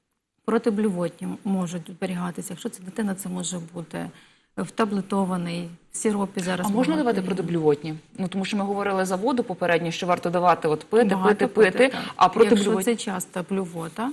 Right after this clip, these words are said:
Speaker 1: велика і в-, є вдома підручні засоби, тобто якісь таблеточки чи сироп, залежить від того, ми можемо спробувати дати, щоб зупинити хоча б трішечки блювоту, полегшити стан.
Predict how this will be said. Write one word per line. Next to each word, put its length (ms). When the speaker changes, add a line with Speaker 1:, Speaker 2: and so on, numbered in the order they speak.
Speaker 1:
велика 480
і 180
в-, 380
є 100
вдома 600
підручні 520
засоби, 400
тобто 200
якісь 200
таблеточки 680
чи 160
сироп, 340
залежить 280
від 60
того, 160
ми 60
можемо 280
спробувати 400
дати, 240
щоб 200
зупинити 500
хоча 280
б 100
трішечки 480
блювоту, 400
полегшити 560
стан. 220